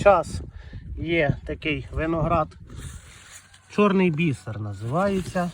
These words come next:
От я вам так наглядно щодо відео також покажу, як він тут себе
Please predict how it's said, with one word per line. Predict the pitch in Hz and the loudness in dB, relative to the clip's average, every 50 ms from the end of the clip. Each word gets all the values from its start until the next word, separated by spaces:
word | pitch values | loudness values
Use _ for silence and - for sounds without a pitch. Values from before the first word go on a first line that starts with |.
| - - | -10 -10
От | 151 156 151 139 - | -6 -6 -6 -6 -4
я | 151 156 | -4 -2
вам | 151 156 147 139 143 | 0 0 0 0 0
так | - - 147 135 - - - - | -2 -2 -2 -2 -2 -8 -12 -6
наглядно | 156 156 151 147 165 160 139 131 135 135 131 127 120 _ _ - - - - - - | -4 -2 -2 0 0 0 0 0 -2 -4 -4 -6 -8 _ _ -20 -20 -14 -8 -6 -6
щодо | - - - 156 147 139 147 | -6 -4 -4 -4 -2 0 0
відео | 151 151 151 147 131 143 143 139 | 0 0 0 0 0 -2 -4 -2
також | - 147 131 123 - 123 - | -2 -2 -4 -4 -4 -8 -12
покажу, | - - 139 131 - 151 156 165 180 208 202 | -10 -8 -8 -6 -4 -4 -4 -2 0 0 2
як | 185 180 175 170 - - | 2 2 0 0 -2 -2
він | 175 165 160 | -2 -2 -2
тут | - 160 160 - | -2 -4 -6 -6
себе | - - 160 147 160 160 156 | -4 -6 -4 -2 0 0 0